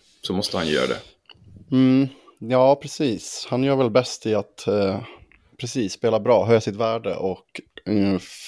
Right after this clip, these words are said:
Speaker 2: förmodligen byta klubb. Eller? Eller han kanske ska bara hänga där i två, tre år och gå bakom Rodgers. Jag vet inte, jag har ingen aning.
Speaker 1: Nej, men han är väl i
Speaker 2: Ja.
Speaker 1: någon slags, eh, han är väl i någon slags, eh, typisk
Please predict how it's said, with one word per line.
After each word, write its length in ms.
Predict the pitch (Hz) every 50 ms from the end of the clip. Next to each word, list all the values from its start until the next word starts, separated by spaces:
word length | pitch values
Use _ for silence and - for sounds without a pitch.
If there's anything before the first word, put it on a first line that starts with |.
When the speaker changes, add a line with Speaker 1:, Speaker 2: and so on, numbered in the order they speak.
| - -
Speaker 2:
förmodligen 480 | 110 104 104 113 131 127 113 98 95
byta 220 | 92 98 - - 101
klubb. 320 | - - 131 127 - - - _ _ _ - - - - - - - - - - - _ _ - -
Eller? 340 | 113 120 131 151 170 - _ - 135
Eller 140 | 135 131 117
han 120 | 110 104
kanske 260 | 110 127 - - 160
ska 160 | 147 - -
bara 120 | 113 113 107
hänga 260 | 110 107 104 101 123
där 140 | 156 135 107
i 40 | -
två, 400 | - - 120 107 101 98 95 95 - -
tre 120 | 120 110
år 280 | 107 104 98 85 - - - _ _ -
och 240 | 107 104 98 101
gå 80 | 95 104
bakom 520 | 92 117 110 98 - - - 147 123 101
Rodgers. 320 | 98 107 98 - - 113 -
Jag 80 | 135
vet 200 | 139 120 127 -
inte, 180 | 175 160 - -
jag 60 | 113
har 20 | 117
ingen 140 | 127 113
aning. 300 | - 120 131 156 - - - _ _ _ _ _ _ _ _ -
Speaker 1:
Nej, 120 | 135 143 147
men 80 | 143
han 140 | 143 143 135
är 120 | 139 165 175
väl 120 | 170 143
i 20 |
Speaker 2:
Ja. 60 | 113 110 107
Speaker 1:
någon 80 | 107 110
slags, 200 | 110 107 107 - - _ - 104 104
eh, 300 | 101 98 98 101 101 98 98 - _ _ _ _ - -
han 120 | 120 123
är 100 | 127 139
väl 120 | 139 143 127
i 40 | 117
någon 120 | 113 107
slags, 520 | - - 107 104 - - - - - -
eh, 120 | 107 101 98 98
typisk 580 | - 123 123 113 117 - 104 101 - - -